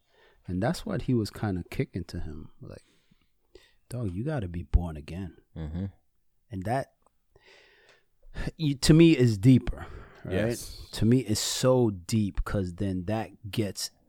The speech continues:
Speaker 1: into everything. It's not just saying the sinner's prayer.
Speaker 2: Mm-hmm.
Speaker 1: Dog, there's a fundamental change in your life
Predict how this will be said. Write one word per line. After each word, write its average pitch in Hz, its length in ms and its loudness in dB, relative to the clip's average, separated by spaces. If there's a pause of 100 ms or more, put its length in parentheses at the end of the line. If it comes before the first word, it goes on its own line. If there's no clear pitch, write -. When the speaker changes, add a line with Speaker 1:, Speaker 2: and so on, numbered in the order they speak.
Speaker 1:
into - 460 -6 (300)
everything. 87 680 -8
It's 95 180 -8
not 101 360 -2
just 95 320 -6
saying 82 800 -6 (520)
the 101 100 2
sinner's 104 460 2
prayer. - 500 0 (120)
Speaker 2:
Mm-hmm. 73 400 -6 (560)
Speaker 1:
Dog, 90 220 -4 (140)
there's 110 380 2 (160)
a 85 240 -8 (340)
fundamental 107 840 0
change 82 540 -6
in 92 200 -4
your 87 160 -4
life 78 500 -12